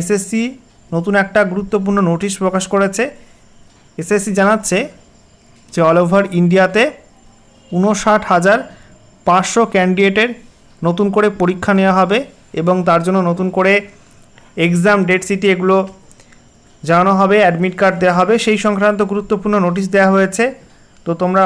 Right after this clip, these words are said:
অবশ্যই ভিডিওটা শেষ পর্যন্ত দেখে নিও, সমস্ত আপডেট তোমরা জানতে পারবে ভিডিওটির মাধ্যমে। ভিডিওটা ভালো লাগলে অবশ্যই লাইক এবং শেয়ার করে দিও। সেই সঙ্গে নতুন দর্শক হয়ে থাকলে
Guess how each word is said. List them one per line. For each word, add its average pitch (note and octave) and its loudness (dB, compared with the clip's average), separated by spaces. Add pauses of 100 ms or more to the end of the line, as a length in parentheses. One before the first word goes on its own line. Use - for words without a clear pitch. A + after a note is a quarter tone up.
অবশ্যই F#3+ 0
ভিডিওটা F3+ 0
শেষ F3+ -2 (100)
পর্যন্ত F3+ -2 (120)
দেখে E3 -2
নিও, G3 0 (120)
সমস্ত F3 -2 (120)
আপডেট D#3+ -4
তোমরা F3 0
জানতে D#3+ -2
পারবে F3 0 (100)
ভিডিওটির E3 -4
মাধ্যমে। D#3 -2 (520)
ভিডিওটা F#3 0
ভালো F3 4
লাগলে F#3+ -2
অবশ্যই G3 -2
লাইক E3+ 0
এবং F#3+ -2 (100)
শেয়ার F#3 2
করে F#3+ 2
দিও। G3+ 0 (100)
সেই F3 0
সঙ্গে F3+ 0
নতুন F#3+ -4 (120)
দর্শক F#3 -2
হয়ে F3+ -2
থাকলে F#3 -2